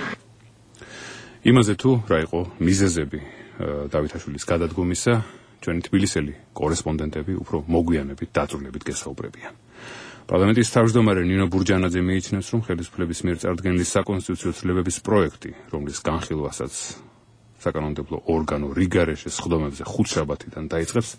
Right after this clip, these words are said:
არ არის იდეალური ვარიანტი და ქვეყანაში სხვა სიტუაცია რომ იყოს, არ დაუჭერდა მას მხარს, განაცხადა ნინო ბურჯანაძემ. ბაქო-თბილისი-ჯეიჰანის ძირითადი საექსპორტო ნავთობსადენის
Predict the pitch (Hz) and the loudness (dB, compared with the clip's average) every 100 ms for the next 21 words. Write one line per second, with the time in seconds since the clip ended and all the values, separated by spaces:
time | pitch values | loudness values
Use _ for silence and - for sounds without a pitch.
0 | _ - - - 107 101 - - - 82 | _ -20 -12 0 4 4 2 -6 -6 0
1 | 87 76 71 73 82 90 95 90 123 87 | 0 0 -4 0 2 2 2 0 -2 -2
2 | 80 78 - 107 - _ - - 92 80 | -4 -4 -2 -4 -4 _ -10 0 2 2
3 | 76 78 71 - 73 71 85 85 120 117 | -2 -4 -8 -8 -6 -4 -2 0 -2 -2
4 | - - - - 95 110 104 82 78 - | -8 -20 -16 0 2 4 2 0 -2 -8
5 | 69 82 82 - 76 76 - - - - | -8 -6 -6 -8 -6 -6 -8 -12 -14 -12
6 | - - - - - - 76 78 - 82 | -10 -10 -12 -14 -20 -8 -6 -4 -4 0
7 | 101 - - 87 82 73 71 - 78 76 | 0 0 -2 2 2 0 -6 -4 -4 -2
8 | 73 71 - - - - - - - - | -2 -4 -8 -10 -10 -16 -20 -20 -20 -18
9 | - - - - - - _ - 120 143 | -18 -20 -20 -20 -20 -20 _ 2 4 4
10 | 180 - - 127 123 131 117 113 107 113 | 0 -2 2 4 4 4 4 4 6 4
11 | 95 95 110 117 117 98 101 95 87 - | 4 6 6 6 4 0 2 2 2 0
12 | 85 82 82 82 90 - 80 78 | -4 0 0 0 -4 -6 -4 -4